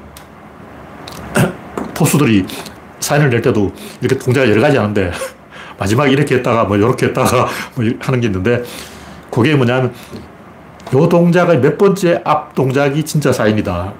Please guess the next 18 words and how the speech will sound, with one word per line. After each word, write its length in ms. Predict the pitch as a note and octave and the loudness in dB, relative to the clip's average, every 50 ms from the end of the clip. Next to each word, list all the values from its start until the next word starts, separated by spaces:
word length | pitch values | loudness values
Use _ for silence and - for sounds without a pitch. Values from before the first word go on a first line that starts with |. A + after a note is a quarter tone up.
| - - - G2+ D#2+ - | -14 -14 -12 -12 -8 -4
그럼 160 | - - F2 | -4 -4 -2
그 180 | - A2+ A2 A2+ | 0 2 2 4
이전에 240 | A2+ B2+ C#3+ D3+ | 4 4 2 2
거는 160 | C#3+ - A#2 A2 | 2 2 0 0
뭐냐? 160 | G2+ G#2 G2 | 0 0 0
전부 220 | - C3 A#2 A#2+ | 0 0 0 2
거짓말이다. 500 | - A#2+ G2+ A2+ G#2+ G#2 D#2+ - - D#2 - - - - - - - - - - - - - | 2 2 2 2 2 0 -2 -2 -6 -6 -6 -4 -4 -4 -6 -6 -10 -14 -14 -16 -16 -16 -16
<laughs> 560 | - - - - - - - - - - - | -16 -18 -18 -18 -18 -18 -18 -18 -10 -4 -2
그러니까 200 | C3 B2 - - | 0 2 2 2
굉장히 320 | - C3 D#3+ G3 G3+ F#3+ D#3+ | 2 4 4 6 6 6 4
많은 200 | B2 B2+ D3+ C#3+ | 4 4 2 2
동작을 260 | C3+ C3 B2+ C3+ A#2 | 2 2 2 2 2
하는데 180 | A#2 A2 G#2 | 2 0 0
그중에 240 | G2 - A#2 D3+ F3+ | 0 0 0 2 2
한 120 | D3 G3 A3+ | 4 4 4
개만 380 | A3 G3 D#3 C3+ A#2 G#2+ G2+ - - | 4 4 2 2 0 -2 -6 -8 -6
암호고 380 | A#2 A2+ A2 B2 A#2+ G#2+ G#2+ G2+ | -4 -2 0 0 0 0 0 0
나머지는 440 | G#2 G#2+ B2+ E3 F3 F3 D#3+ C#3 | 0 2 2 2 2 2 2 0